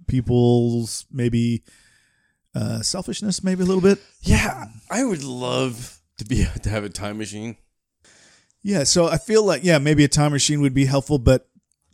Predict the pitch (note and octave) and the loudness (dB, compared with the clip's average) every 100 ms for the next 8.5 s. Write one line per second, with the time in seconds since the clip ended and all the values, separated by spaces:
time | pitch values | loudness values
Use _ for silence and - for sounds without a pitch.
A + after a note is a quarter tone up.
0 | - - C#3 - C#3+ C3+ C3 C3+ - - | -6 -2 -2 2 4 4 4 4 0 -6
1 | C#3+ C#3 C3+ C3+ C3+ C3+ C#3+ D#3 E3+ F#3+ | 0 4 4 2 0 -2 0 2 2 0
2 | A3 D#3 C3+ C3 C#3+ C3+ B2 C#3 D3 C#3 | -2 -2 0 2 4 4 2 2 2 2
3 | B2+ B2+ B2 D3 D3+ C3+ C#3 C#3 C3 - | 0 -2 -2 -4 -4 -2 0 2 0 -2
4 | B2+ B2+ B2+ B2 A#2 A#2+ - A#2 - A2+ | -4 -2 -2 -4 -6 -6 -6 -6 -6 -8
5 | A2 G2+ G2 G2 F#2+ - A2 B2+ B2+ B2 | -10 -12 -14 -14 -16 -16 -10 -6 -6 -6
6 | A#2+ A#2+ A#2 B2+ _ C3 C3+ C3+ C#3 - | -6 -6 -8 -10 _ -12 -10 -10 -16 -14
7 | - - - C3+ C3+ - C3 B2 A#2+ B2 | -16 -4 0 2 2 2 0 0 0 -2
8 | A#2+ A2+ A2+ A2 G#2 | -4 -4 -4 -6 -10